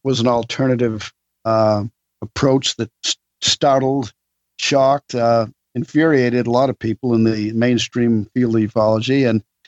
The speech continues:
and I thought, well, you know, we, we really do have to listen to these people. I mean, ch-, check out what they're, they're writing and saying. Uh, they're, they've been,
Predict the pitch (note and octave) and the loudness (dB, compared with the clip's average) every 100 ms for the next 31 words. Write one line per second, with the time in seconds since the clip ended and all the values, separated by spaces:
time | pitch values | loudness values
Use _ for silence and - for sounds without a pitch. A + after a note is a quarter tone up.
0 | _ _ C#3 C#3+ D#3 E3 E3 E3 F3+ E3+ | _ _ -2 0 0 0 0 0 0 0
1 | E3 D#3 _ D3 C#3+ G#3 E3+ C#3+ G#3 C#3+ | 0 -2 _ -2 0 2 0 0 0 0
2 | B2 B2+ A2+ A2 _ _ _ _ _ _ | -2 -6 -6 -8 _ _ _ _ _ _
3 | _ C3+ C#3 E3 D3 C3 A2+ - A#2+ A2+ | _ 0 0 2 2 0 0 -4 -2 -2
4 | - A#2+ D#3 B2 A2+ G#2+ _ - - _ | -2 0 2 2 2 -2 _ -16 -16 _
5 | - D3+ C3 C#3 B2 B2+ B2 B2+ A#2+ A#2 | -2 0 2 0 0 -2 -4 -2 0 -2
6 | A2+ - A#2+ A#2 B2 C3 C#3 A#2 A2 - | -4 -6 -2 0 2 2 2 0 -2 -2
7 | B2 C3+ D3+ B2 A2+ A2 G#2+ A#2+ A#2+ A#2 | 0 2 2 2 0 -2 0 2 2 -2
8 | _ _ _ B2+ B2 C3+ A#2+ | _ _ _ -2 2 2 0